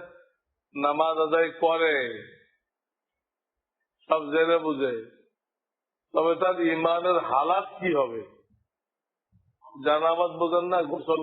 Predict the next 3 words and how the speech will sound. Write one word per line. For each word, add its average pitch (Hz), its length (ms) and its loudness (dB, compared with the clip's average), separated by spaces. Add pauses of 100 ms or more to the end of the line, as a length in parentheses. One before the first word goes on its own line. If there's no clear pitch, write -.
ফরজ, 147 400 0 (1000)
গোসল 190 560 0 (1080)
ফরজ। 143 440 2